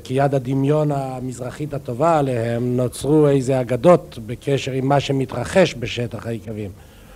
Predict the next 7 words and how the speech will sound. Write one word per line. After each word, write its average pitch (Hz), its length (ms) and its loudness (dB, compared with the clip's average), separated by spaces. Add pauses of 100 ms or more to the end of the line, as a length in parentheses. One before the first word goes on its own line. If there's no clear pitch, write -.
(180)
והם 135 280 4
ראו 147 200 4
בהם 147 320 4
מבצרים 147 840 2
של 127 220 -6
הכוח 147 440 0
היהודי, 139 600 -2